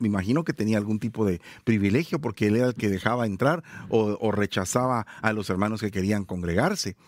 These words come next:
O sea que tenía tal nivel de poder, eh, en esa iglesia que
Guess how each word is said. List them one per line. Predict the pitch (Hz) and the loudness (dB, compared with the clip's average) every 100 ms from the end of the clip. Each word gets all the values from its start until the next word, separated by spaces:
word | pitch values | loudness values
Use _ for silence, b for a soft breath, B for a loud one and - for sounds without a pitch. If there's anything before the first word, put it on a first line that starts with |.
| B B - | B B -8
O | |
sea | 98 147 | 0 0
que | 139 | 0
tenía | 117 113 131 | -2 0 2
tal | - 143 143 127 | 0 0 -2 -2
nivel | 117 104 110 139 | 0 2 2 2
de | 139 | 0
poder, | - 107 123 110 B B B B | 0 0 0 0 B B B B
eh, | 95 101 | -4 -2
en | 110 101 | 0 0
esa | 120 143 | 0 0
iglesia | 127 127 131 170 | 0 0 0 -2
que | 151 113 | 0 -4